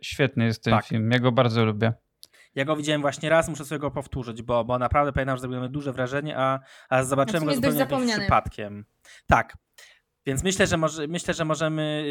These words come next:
Speaker 2: y, pochylić się nad nim też któregoś razu. Zresztą.
Speaker 3: Kiedyś, kiedyś trzeba by zrobić takie, e, takie zestawienie tych filmów, które zasługują na pamięć, ale jakimś sposobem są przygniecione innymi.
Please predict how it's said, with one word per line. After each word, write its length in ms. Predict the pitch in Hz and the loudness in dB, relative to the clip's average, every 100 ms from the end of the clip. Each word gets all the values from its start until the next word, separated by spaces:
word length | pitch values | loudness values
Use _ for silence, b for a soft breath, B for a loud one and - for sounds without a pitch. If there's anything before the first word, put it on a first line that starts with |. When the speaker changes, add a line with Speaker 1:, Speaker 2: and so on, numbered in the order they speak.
| 143 | -4
Speaker 2:
y, 40 | 139 | -2
pochylić 480 | 151 165 120 110 | -2 0 -2 -4
się 100 | - | -8
nad 180 | 110 98 | -6 -8
nim 140 | 98 95 | -10 -12
też 180 | 95 | -14
któregoś 460 | - 110 92 - - | -14 -14 -14 -16 -16
razu. 300 | - 90 _ _ _ _ _ _ | -16 -18 _ _ _ _ _ _
Zresztą. 320 | 110 101 - - | -18 -16 -18 -8
Speaker 3:
Kiedyś, 220 | 269 262 - - _ _ | -8 -6 -12 -18 _ _
kiedyś 260 | 269 269 - | -4 -4 -4
trzeba 200 | 277 262 | -4 -2
by 300 | 240 240 226 220 | 2 2 0 -2
zrobić 460 | 226 240 240 - | -2 -2 -4 -6
takie, 320 | 247 240 - 220 214 202 | -6 -6 -2 0 0 -2
e, 400 | 208 208 208 208 | -2 0 0 -2
takie 280 | 208 233 247 | -4 -4 -2
zestawienie 920 | 240 247 262 233 262 247 226 220 302 B B B B B _ _ _ _ _ _ _ _ _ | -2 -2 -4 -2 0 0 -2 -2 -4 B B B B B _ _ _ _ _ _ _ _ _
tych 160 | 233 - | -8 -2
filmów, 380 | 254 269 262 | 0 2 2
które 560 | 262 - 233 220 220 214 214 | 0 -4 -2 0 0 0 -2
zasługują 840 | 202 233 - 247 226 277 277 262 247 | -2 -4 -2 -2 0 0 0 0 0
na 400 | 240 220 214 208 - | 0 2 0 0 -2
pamięć, 600 | 277 277 285 294 - - | -2 0 -2 -4 -8 -6
ale 500 | 220 220 220 226 226 | -2 -2 -2 -2 -2
jakimś 380 | 233 226 220 220 | -6 -4 -8 -8
sposobem 840 | - 240 233 233 233 220 220 214 B B _ _ _ _ _ _ _ _ _ | -6 -4 -2 -2 0 0 0 -4 B B _ _ _ _ _ _ _ _ _
są 240 | - 233 220 | -6 -2 -2
przygniecione 720 | - 226 240 226 247 226 214 | -2 0 0 0 -2 -2 -2
innymi. 640 | 214 208 208 202 190 233 | 0 0 0 0 -2 -4